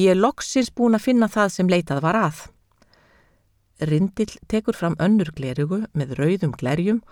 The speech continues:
og skellir þeim á nefið á Jonna. Því næst lætur hann sveran blekpenna og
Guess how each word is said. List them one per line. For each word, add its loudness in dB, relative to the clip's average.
og -12
skellir -4
þeim -4
á 0
nefið -2
á -2
Jonna. -4
Því -2
næst -4
lætur -2
hann -6
sveran -2
blekpenna -2
og -12